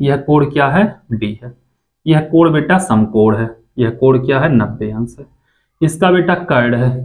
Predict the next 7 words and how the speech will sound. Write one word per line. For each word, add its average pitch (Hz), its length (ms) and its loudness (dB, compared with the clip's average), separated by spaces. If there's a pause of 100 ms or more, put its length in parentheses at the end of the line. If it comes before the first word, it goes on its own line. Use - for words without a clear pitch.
क्या 170 220 2
है? 220 220 0 (600)
कर्ण 185 260 2
बोला 175 280 2
है 175 80 0
बाबू 175 220 0 (120)
एसी, 135 400 2